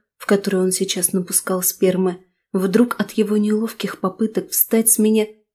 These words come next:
вылезла сочная, налитая головка – смотря как раз в мою сторону. Да Гоша всё ещё безостановочно кончает.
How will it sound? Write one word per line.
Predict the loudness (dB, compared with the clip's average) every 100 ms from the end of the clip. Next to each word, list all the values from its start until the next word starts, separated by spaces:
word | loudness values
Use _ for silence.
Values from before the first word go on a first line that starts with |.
| _
вылезла | 4 6 6 2 -2 -2
сочная, | -2 -2 -2 -4 -4 -2 0
налитая | 2 2 2 2 0
головка – | 2 0 0 -4 -8 -10 -12 -12 _ _ _
смотря | 0 2 2 0
как | -2 -4
раз | -2 -2 -2
в |
мою | -2 -2
сторону. | -4 -4 -4 -4 -8 -10 _ _ _ _ _ -2
Да | 0
Гоша | 0 0 -2 -2
всё | -4 0 2
ещё | 2 2 -2
безостановочно | 0 0 -2 -2 0 2 0 0 0 2
кончает. | 0 0 -2 0 2 2 -2